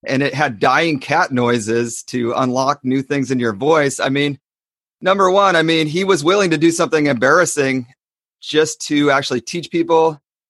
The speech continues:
and to provide this entertainment value as well. I actually clicked into that video and the comments were pretty epic. Like, one person put, "Cat Hole Sun is my favorite Soundgarden track."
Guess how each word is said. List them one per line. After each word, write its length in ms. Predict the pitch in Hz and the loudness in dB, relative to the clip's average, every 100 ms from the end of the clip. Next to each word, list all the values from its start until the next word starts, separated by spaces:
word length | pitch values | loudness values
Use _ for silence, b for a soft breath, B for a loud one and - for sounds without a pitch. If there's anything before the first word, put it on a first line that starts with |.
| 143 | -4
and 160 | 143 | -2
to 80 | 135 | -2
provide 340 | 135 135 143 | -2 0 2
this 140 | 131 - | 0 -2
entertainment 640 | 143 139 - 143 160 147 | -2 -2 -2 -4 -2 -2
value 340 | 120 127 127 120 | 0 0 0 0
as 140 | 107 | -2
well. 340 | 117 131 120 123 | 0 2 2 2
I 120 | 151 | 0
actually 240 | 175 151 | -2 -6
clicked 260 | - 175 175 | -4 -6 -2
into 160 | 165 | -2
that 200 | 143 127 | 0 0
video 460 | 113 151 156 131 127 - _ _ - | 2 2 4 4 0 -4 _ _ -8
and 120 | 147 | -2
the 80 | 156 | -2
comments 480 | - 170 196 151 - | 0 0 0 -2 -2
were 80 | 135 | -4
pretty 280 | 170 165 | 0 0
epic. 440 | 147 151 151 127 127 | 2 0 0 -4 -2
Like, 160 | 123 | -4
one 140 | 135 147 | -2 -4
person 340 | 160 - 139 | -4 -4 -6
put, 240 | 147 143 - _ _ _ _ - | 0 0 -2 _ _ _ _ -12
"Cat 320 | - 160 - | -2 -2 -2
Hole 320 | - 165 165 160 | -4 0 2 0
Sun 400 | - 147 156 156 | 0 0 2 0
is 120 | 127 | -2
my 180 | 127 123 | -2 -2
favorite 360 | 135 143 139 | 0 0 0
Soundgarden 640 | 127 131 135 131 143 135 | -2 -2 2 2 2 0
track." 440 | - 180 110 117 | -2 0 2 0